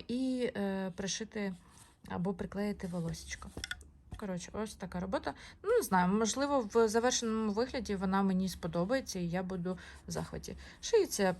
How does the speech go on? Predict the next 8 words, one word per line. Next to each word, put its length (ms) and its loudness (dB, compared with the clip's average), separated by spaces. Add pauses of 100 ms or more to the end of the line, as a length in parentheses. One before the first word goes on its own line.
просто, 500 0 (300)
швидко. 600 2 (500)
М, 520 0 (160)
ось, 420 -4
е, 260 -2 (960)
можна 480 -2
шити, 440 -4
якщо, 380 -8